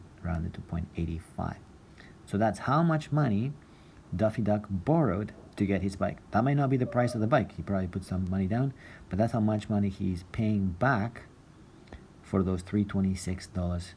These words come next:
point forty-two per month. If you wanna know how much money he is actually paying, all you gotta do is three twenty-six point forty-two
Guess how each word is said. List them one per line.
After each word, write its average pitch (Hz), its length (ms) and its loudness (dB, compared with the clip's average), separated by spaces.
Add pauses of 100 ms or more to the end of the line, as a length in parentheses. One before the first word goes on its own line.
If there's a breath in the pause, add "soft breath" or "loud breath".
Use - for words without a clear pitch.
(340 loud breath)
point 90 200 0
forty-two 85 400 -4
per 87 120 -4
month. 85 200 -4 (280 loud breath)
If 98 80 0
you 170 80 6
wanna 139 160 6
know 107 60 4
how 107 100 2
much 98 200 4
money 98 160 2
he 95 120 2
is 92 80 0
actually 87 280 -2
paying, 95 420 0 (460 loud breath)
all 113 140 4
you 98 100 4
gotta 90 140 0
do 113 160 4
is 98 200 0 (140)
three 107 220 0
twenty-six 95 480 -2
point 85 240 -2
forty-two 98 560 0